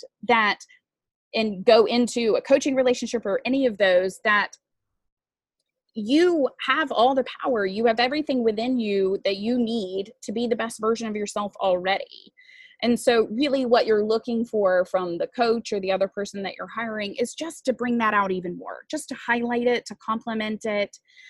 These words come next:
Um, and, um,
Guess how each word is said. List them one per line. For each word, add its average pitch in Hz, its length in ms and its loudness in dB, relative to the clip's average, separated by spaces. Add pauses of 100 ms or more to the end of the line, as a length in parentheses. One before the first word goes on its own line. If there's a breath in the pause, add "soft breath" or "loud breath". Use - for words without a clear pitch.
(280 soft breath)
Um, 196 480 -2 (440)
and, 202 400 -4 (280)
um, 190 400 -10